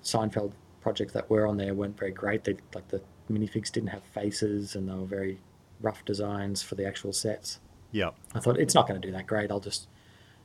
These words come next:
Speaker 1: it was my experiment in doing stuff digitally. "I'll just do one digitally." I knocked it up in, like, literally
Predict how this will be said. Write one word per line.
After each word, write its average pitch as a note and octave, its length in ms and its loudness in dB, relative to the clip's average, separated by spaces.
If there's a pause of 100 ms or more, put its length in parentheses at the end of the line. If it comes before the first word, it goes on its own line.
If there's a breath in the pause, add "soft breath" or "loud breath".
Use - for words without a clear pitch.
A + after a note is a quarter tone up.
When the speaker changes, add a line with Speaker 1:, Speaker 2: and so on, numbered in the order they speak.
(240 soft breath)
Speaker 1:
it A#2+ 60 6
was G#2+ 140 8
my B2 140 10
experiment A2 500 4
in G#2 60 2
doing G#2+ 240 6
stuff F#2+ 240 -4
digitally. G2 500 0 (160)
"I'll G2+ 80 0
just F#2+ 160 -4
do - 120 8
one G#2 140 0
digitally." G#2 360 2
I G2+ 60 0
knocked A2+ 240 2
it - 60 0
up A2 160 2
in, G2 100 -4
like, F#2 320 -8 (200)
literally F#2+ 480 -2